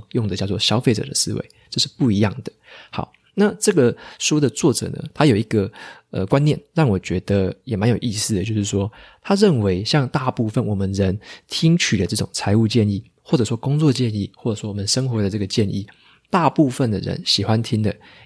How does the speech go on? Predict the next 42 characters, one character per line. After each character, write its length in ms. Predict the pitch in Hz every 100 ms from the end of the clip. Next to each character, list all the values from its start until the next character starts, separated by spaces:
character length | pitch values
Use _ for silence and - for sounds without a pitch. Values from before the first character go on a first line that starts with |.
| -
应 120 | 117
该 140 | 120
就 80 | 117
是 160 | 117 113 -
比 100 | -
较 140 | 110
属 300 | - - 87
于 180 | 69 - - - _
中 240 | 120 117
庸 180 | 113 110
的 80 | 101
建 260 | - 104
议， 200 | 92 98 - - - -
也 160 | 110
就 120 | 101
是 120 | 165 170
说 200 | 151 151
呢， 160 | 107 110
这 100 | 151
个 80 |
建 220 | 113 - 131
议 80 |
可 120 | 120 98
能 120 | 98
是 120 | 117 -
属 260 | - 90
于 60 | 95
我 80 | 92
们 100 | -
大 120 | 113
部 80 | 110
分 220 | 104 113
人 100 | 95
都 120 | 90
可 100 | 110
以 40 | 95
接 180 | - 101
受 180 | - 113
的。 120 | - - _ _ - -
例 100 | 117
如 100 | 98
说， 260 | 113 107